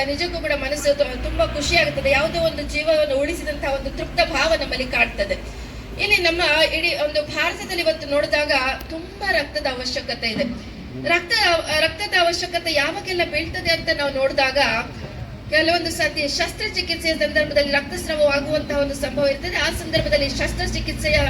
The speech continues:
ಒಳಗಾಗುವಂತಹ ರೋಗಿಗಳಿಗೆ ನಾವು ರಕ್ತವನ್ನ ಕೊಡ್ತೇವೆ. ಆ, ಅದೇ ರೀತಿಯಾಗಿ, ಆ, ಗ-, ರ-, ಗರ್ಭಿಣಿಯಾಗಿ ಹೆರಿಗೆ ಆಗುವಂತಹ ಸಂದರ್ಭದಲ್ಲಿ ಆ ರಕ್ತಸ್ರಾವವಾಗುವಂತಹ ಒಂದು ಚಾನ್ಸಸ್ ಇರುತ್ತೆ. ಆ ಸಂದರ್ಭದಲ್ಲಿಯೂ ಕೂಡ ರಕ್ತದ ಅವಶ್ಯಕತೆ ಇರುತ್ತೆ.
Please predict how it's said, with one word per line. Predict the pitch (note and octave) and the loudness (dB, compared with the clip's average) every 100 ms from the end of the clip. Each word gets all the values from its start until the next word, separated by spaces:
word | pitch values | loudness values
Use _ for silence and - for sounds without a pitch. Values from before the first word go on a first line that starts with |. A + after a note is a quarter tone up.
| C4+ | 2
ಒಳಗಾಗುವಂತಹ | C4+ C#4 E4 E4+ D#4 - C4 | 2 4 2 2 0 2 2
ರೋಗಿಗಳಿಗೆ | C4+ C#4+ F4 F4+ F4 D#4 | 6 4 4 -2 0 0
ನಾವು | C#4+ C4+ C4 B3 - - B3+ | 0 2 2 0 -4 -4 -2
ರಕ್ತವನ್ನ | B3 C4+ C4 A#3 | -2 -2 -2 -2
ಕೊಡ್ತೇವೆ. | A#3 A3+ A3 C#4 - - - - - | -2 -4 -2 -2 -2 -10 -12 -12 -2
ಆ, | D4+ D#4 D#4 C#4+ | 2 4 2 0
ಅದೇ | D#4 G4 | 2 4
ರೀತಿಯಾಗಿ, | G4 F#4+ F4 F4 E4+ F4 F4 - - - - | 4 2 2 4 2 -2 -4 -8 -14 -14 -8
ಆ, | D#4 D4+ C#4+ C#4 - C#4+ | -2 2 4 2 0 0
ಗ-, | C#4 C4+ B3+ | 2 4 2
ರ-, | B3+ F3+ B3 | 2 -2 0
ಗರ್ಭಿಣಿಯಾಗಿ | D4+ D#4+ F4+ F4 D#4+ D4 | 0 0 0 4 4 4
ಹೆರಿಗೆ | C#4 D#4 D#4+ F#4+ F4 | 4 4 2 2 2
ಆಗುವಂತಹ | C#4 E4+ G4 F#4 - F4 | 4 2 -2 -6 -2 -2
ಸಂದರ್ಭದಲ್ಲಿ | E4 D#4+ D4 F4 E4+ D4 C4 - A3 A#3+ - - | -2 -4 -2 -2 0 2 2 2 0 0 -6 0
ಆ | C#4+ D#4+ | 4 6
ರಕ್ತಸ್ರಾವವಾಗುವಂತಹ | D#4 - G#4 - E4+ D#4 D#4 D4 D4+ D4+ D#4+ D4+ | 4 0 -8 -4 -2 0 -2 -2 -4 -4 -4 0
ಒಂದು | D4+ C#4+ | 0 2
ಚಾನ್ಸಸ್ | C#4+ D4+ C#4+ D4 C#4+ | 2 0 -2 -2 2
ಇರುತ್ತೆ. | C#4 C4+ F4+ | 2 2 0
ಆ | F#4+ C#4+ E4+ | 2 2 2
ಸಂದರ್ಭದಲ್ಲಿಯೂ | E4+ E4 E4+ D#4+ D#4 D#4 D4+ | 0 0 0 2 0 2 0
ಕೂಡ | D4+ D4 C#4 | 0 0 2
ರಕ್ತದ | B3 C#4 C4+ | 2 2 0
ಅವಶ್ಯಕತೆ | B3+ C#4 B3 G#3+ A3 G3+ | 0 -2 -2 -4 0 4
ಇರುತ್ತೆ. | F#3+ F#3 - - - | 4 2 -2 -4 -6